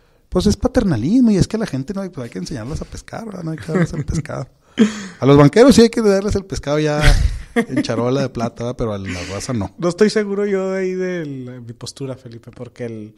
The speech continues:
Speaker 2: a un banco, pues, lo, no te creas, pues se tienen que poner de acuerdo para quebrar todos juntos, porque si nomás uno quiebra, pues ese no lo rescata.
Speaker 1: No, pues es que ese es el problema, es que,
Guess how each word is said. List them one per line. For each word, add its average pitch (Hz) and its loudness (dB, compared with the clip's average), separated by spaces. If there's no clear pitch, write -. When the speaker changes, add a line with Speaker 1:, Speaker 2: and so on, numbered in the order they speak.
Speaker 2:
a 123 -6
un 170 -6
banco, 190 -2
pues, 127 -8
lo, 120 -10
no 139 -18
te 202 -16
creas, 185 -8
pues 156 -10
se 156 -8
tienen 165 -8
que 214 -8
poner 208 -4
de 220 -4
acuerdo 214 -6
para 190 -10
quebrar 139 -8
todos 185 -12
juntos, 269 -6
porque - -12
si 143 -12
nomás 147 -8
uno 202 -8
quiebra, 220 -4
pues 151 -16
ese 143 -14
no 147 -12
lo 143 -10
rescata. 135 -8
Speaker 1:
No, - -4
pues 127 2
es 117 -4
que 131 -8
ese 131 -6
es 135 -8
el 131 -6
problema, 113 -8
es - -4
que, 90 -18